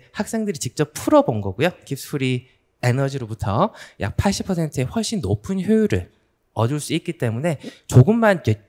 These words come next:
연료가 있어도 많이 갈 수 있다라는 걸 해본 거고요. 삼의 오 번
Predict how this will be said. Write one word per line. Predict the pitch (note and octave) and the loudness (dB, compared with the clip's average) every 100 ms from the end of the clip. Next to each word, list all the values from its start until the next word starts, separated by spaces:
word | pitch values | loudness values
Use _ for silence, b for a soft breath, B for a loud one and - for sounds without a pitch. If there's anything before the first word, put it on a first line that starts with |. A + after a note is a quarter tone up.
| A2 | 0
연료가 | G#2+ D3 C#3 | 2 2 0
있어도 | B2 B2+ G2 A2 E3 | -2 -6 -2 -2 0
많이 | G2+ G#2+ D3 | -4 -2 -2
갈 | E3 B2 | -2 -6
수 | A#2+ G2+ | -4 -6
있다라는 | F#2 - - _ - G2 G2 | -8 -10 -14 _ -10 -8 -8
걸 | G2+ G#2 G#2 B B - | -4 -4 -4 B B -6
해본 | C#3 C#3 | -4 -2
거고요. | A#2 G2+ C3+ E3+ B B B B B B B | -4 -4 -2 -2 B B B B B B B
삼의 | - - C#4 F#3 | -4 2 6 6
오 | A2+ | 6
번 | C3 B2 | 4 2